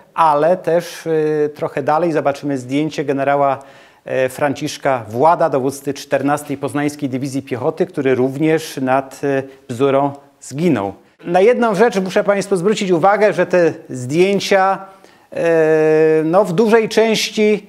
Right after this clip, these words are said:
nie pochodzą z września, a to dlatego, że we wrześniu trzydziestego dziewiątego roku,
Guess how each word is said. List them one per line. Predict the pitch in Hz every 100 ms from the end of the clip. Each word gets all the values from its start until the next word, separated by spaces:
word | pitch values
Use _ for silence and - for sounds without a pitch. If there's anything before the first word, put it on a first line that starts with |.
| - 147
nie | 214 254
pochodzą | 196 175 147 151
z | 135
września, | 127 143 - 147 151 196 214 -
a | 180 202 196 196 -
to | 180
dlatego, | 156 170 165 170 135 175 220 220 -
że | 131 170 190 185
we | 165
wrześniu | 147 208 208 202
trzydziestego | - 175 - 196 180
dziewiątego | 175 175 185 170 175
roku, | 160 147 160 185